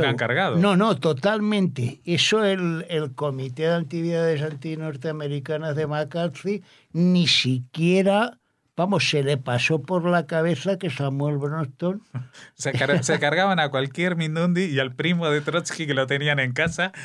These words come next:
Speaker 1: nada.
Speaker 2: Nada, nada, nada.
Speaker 1: <laughs>
Speaker 2: Al contrario, esa también fue una época muy interesante para, para, para Samuel Bronston, claro.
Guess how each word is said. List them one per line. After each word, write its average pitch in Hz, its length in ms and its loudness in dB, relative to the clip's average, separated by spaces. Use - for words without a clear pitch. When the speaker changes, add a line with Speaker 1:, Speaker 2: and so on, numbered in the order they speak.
Speaker 1:
nada. 120 480 -2
Speaker 2:
Nada, 151 420 2
nada, 143 380 2
nada. 143 420 0
Speaker 1:
<laughs> - 0 -
Speaker 2:
Al 139 140 -2
contrario, 135 640 -4
esa 139 240 -4
también 139 380 -6
fue 147 200 -6
una 143 200 -2
época 147 460 -4
muy 143 260 -2
interesante 127 960 -4
para, 117 580 -8
para, 117 760 -4
para 127 500 2
Samuel 123 400 -2
Bronston, 120 500 -4
claro. 127 480 -4